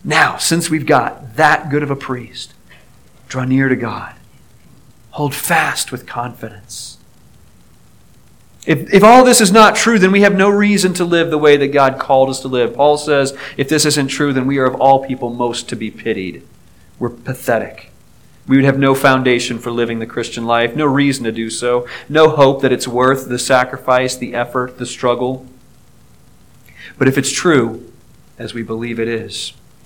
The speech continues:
then we can boldly and with confidence proceed, knowing that everything checks out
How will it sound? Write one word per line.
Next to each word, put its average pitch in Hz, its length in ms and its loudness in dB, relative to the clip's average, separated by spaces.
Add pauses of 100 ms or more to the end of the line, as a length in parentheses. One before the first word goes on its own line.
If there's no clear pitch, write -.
(340)
then 123 160 -6
we 127 100 0
can 127 200 -4
boldly 113 600 2
and 113 300 -8
with 110 220 -12
confidence 120 1000 0 (260)
proceed, - 600 -4 (1160)
knowing 131 640 0
that 117 360 0 (340)
everything 160 480 2
checks 147 420 -2
out - 320 -6